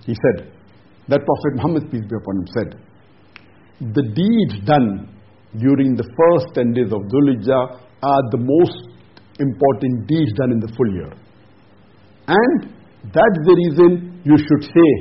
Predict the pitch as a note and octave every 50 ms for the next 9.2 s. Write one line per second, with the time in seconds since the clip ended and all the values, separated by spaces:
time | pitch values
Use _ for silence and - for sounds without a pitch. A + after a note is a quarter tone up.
0 | - - - - _ _ _ _ _ _ _ _ G#2 A2+ C#3+ D3+ D#3+ D#3+ - -
1 | - - - - _ _ _ _ _ _ - D3+ - D3+ D3+ D#3+ D#3+ C#3+ A2+ F#2+
2 | - - - - - _ _ _ _ _ _ _ - - - - - - A#2 C3+
3 | G#2 - C#3 A#2+ G2+ G#2 D#3+ G3 F3+ D3 A#2+ - - - - - - - C#3+ D3+
4 | D3 D3+ D#3+ D3+ - C3+ C#3 C3 A2+ G2 F#2+ - - - - _ - - F#3 F3+
5 | F3+ F#3+ F#3 G3+ G#3 G3 F#3+ G#3 A#3 A#3+ - - - - _ _ - C#3 D3 D3
6 | C3+ C3 C3+ B2+ A#2 - B2 A2+ G#2+ G2+ F#2 F2 E2+ D2+ - - - - - _
7 | D#3+ D#3+ B2+ C3+ F3+ G#3 G3 G3+ A3 A#3 - - - - - - C3+ C#3 C#3+ C3+
8 | B2 A2+ G2+ G2 G2 F#2 F2+ F2+ F2 - - - - - E3 D3+ D3+ F3+ G#3+ A3
9 | F#3+ F#3 A3+ A3+